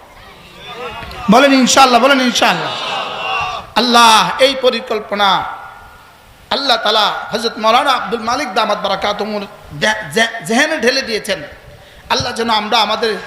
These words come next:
হযরতের এই স্বপ্নকে আমরা বাংলাদেশে বাস্তবায়ন করতে পারি, যেন প্রতিটা মসজিদেই তালিমের হালকা হবে, প্রতিটা মসজিদে তালিমের ব্যবস্থা হবে। চব্বিশ ঘন্টা ওই ইমাম হবে তালিম উদ্দিনের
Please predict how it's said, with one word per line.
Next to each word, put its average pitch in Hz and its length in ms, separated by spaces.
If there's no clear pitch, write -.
হযরতের 240 300
এই 226 100
স্বপ্নকে 285 560
আমরা 208 180
বাংলাদেশে 208 480
বাস্তবায়ন 202 540
করতে 202 220
পারি, 170 240
যেন 302 180
প্রতিটা 370 460
মসজিদেই 339 720
তালিমের 247 460
হালকা 208 260
হবে, 156 220
প্রতিটা 370 400
মসজিদে 359 560
তালিমের 285 400
ব্যবস্থা 208 340
হবে। 151 180
চব্বিশ 359 540
ঘন্টা 247 340
ওই 294 140
ইমাম 302 380
হবে 320 220
তালিম 277 360
উদ্দিনের 285 480